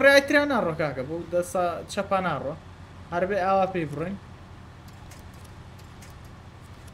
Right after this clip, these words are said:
دەی، دەی، هەر وەریشی گەڕێنین. هەر چۆنە بێ بڕوا، هەر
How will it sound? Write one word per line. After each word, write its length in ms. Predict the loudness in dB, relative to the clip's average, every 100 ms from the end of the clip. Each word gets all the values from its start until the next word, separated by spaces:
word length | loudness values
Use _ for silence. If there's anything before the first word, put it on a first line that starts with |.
| -18 -18 -18 -10
دەی، 180 | -8 -6 -8 -12 -10 -6
دەی، 200 | -4 -4 -8 -10
هەر 100 | -8 -4
وەریشی 340 | -4 -4 -2
گەڕێنین. 420 | 0 2 0 -2 -6 -10 -16 -16 -16 -18 -12
هەر 100 | -10 -4
چۆنە 220 | -2 -2
بێ 60 | -2 -2
بڕوا، 240 | -2 0
هەر 100 | 0